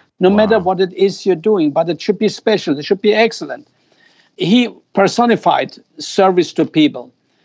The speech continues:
Speaker 1: He became a great example, became influencer for me. And that's where I really learned it. It was verified then in many f-, other fine hotels where I worked in Europe, where people had similar attitudes. So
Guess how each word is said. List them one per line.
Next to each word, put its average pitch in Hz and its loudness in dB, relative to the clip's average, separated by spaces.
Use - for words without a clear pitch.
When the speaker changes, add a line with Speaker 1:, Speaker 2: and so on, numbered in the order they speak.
Speaker 1:
He 175 2
became 180 0
a 156 -2
great 185 -2
example, 160 0
became 160 -6
influencer 156 -2
for 151 -2
me. 131 -8
And 170 2
that's 196 0
where 175 2
I 160 4
really 160 -2
learned 175 0
it. 165 -2
It 151 -6
was 170 -2
verified 170 0
then 170 0
in 156 -4
many 185 0
f-, 151 -14
other 170 0
fine 180 -4
hotels 165 -2
where 156 0
I 151 0
worked 151 0
in 151 2
Europe, 151 0
where 156 2
people 165 2
had 151 -2
similar 180 0
attitudes. 151 -2
So 190 0